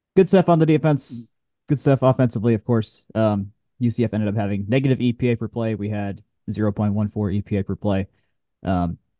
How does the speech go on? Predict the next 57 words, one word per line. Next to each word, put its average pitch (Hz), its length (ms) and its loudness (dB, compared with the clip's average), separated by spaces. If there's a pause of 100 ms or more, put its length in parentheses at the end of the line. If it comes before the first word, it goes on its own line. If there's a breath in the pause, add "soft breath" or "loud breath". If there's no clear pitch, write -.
(280)
U 113 60 2
C 113 120 -2
F 101 60 -2
had 101 200 -6 (100)
a - 40 -14
little 254 180 4
bit 185 220 2
more 139 220 2
yards 120 200 2
per 107 100 -6
play, 104 240 0
but 98 200 -4
not 98 140 -4
a - 20 -6
big 92 180 -8
deal 90 120 -4
at - 60 -6
this 110 140 0
point. 101 280 -2 (500)
Um, 80 300 -6 (760)
and 98 140 -4
then 90 120 -4
beyond 107 300 0
that, 117 240 0 (260)
pretty 185 340 -2
normal 180 360 2
stuff 165 460 0 (280)
all 156 200 4
around, 147 320 2
nothing 135 240 -2
too 139 160 -2
crazy. 135 460 -2 (140)
Um, 107 440 -4 (1700)
our 117 160 0
offensive 110 280 -2
E 110 80 -2
P 117 120 -4
A 113 60 -2
ended 107 160 -4
up 104 100 -8
being 107 140 -4
close 113 220 -4
to 101 80 -8
t-, 104 260 -2
nine 107 220 -2
and 101 80 -2
a 98 40 -4
half, 110 440 0
and 101 200 -4
U 107 80 -2
C 107 160 -6
F's 117 160 -2
was 107 200 -2
negative 113 500 0
one 113 260 0
point 104 280 -6
six. - 440 -8